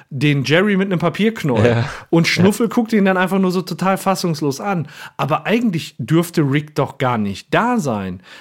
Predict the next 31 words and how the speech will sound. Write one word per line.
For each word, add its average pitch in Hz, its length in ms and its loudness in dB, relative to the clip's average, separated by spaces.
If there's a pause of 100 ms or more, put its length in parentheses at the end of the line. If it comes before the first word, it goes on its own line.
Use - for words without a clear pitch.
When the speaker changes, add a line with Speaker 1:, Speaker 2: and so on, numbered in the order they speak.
(120)
Speaker 1:
Zu - 160 -4
dem 160 320 2
Zeitpunkt, 214 600 -4
wo 139 60 -4
der 131 140 0
Schnuffel 247 500 0
dem 196 200 0
He-, 170 180 -4
den 156 180 -2
Helm 240 320 0
gegeben 123 380 -2
hat, 104 160 -6
ist - 220 -6
er 226 60 0
doch 190 180 0
direkt 143 300 -2
in 151 120 -2
den 151 140 -2
anderen 160 300 -2
Storystrang 147 680 -2
abgedüst. 101 720 -8 (460)
Der 156 80 2
hat 190 100 0
doch - 40 -10
quasi 208 280 2
nur 208 160 4
die 202 120 -2
zwei 190 200 0
Batterien 165 460 -2
da 170 180 2
gelassen, 233 460 -4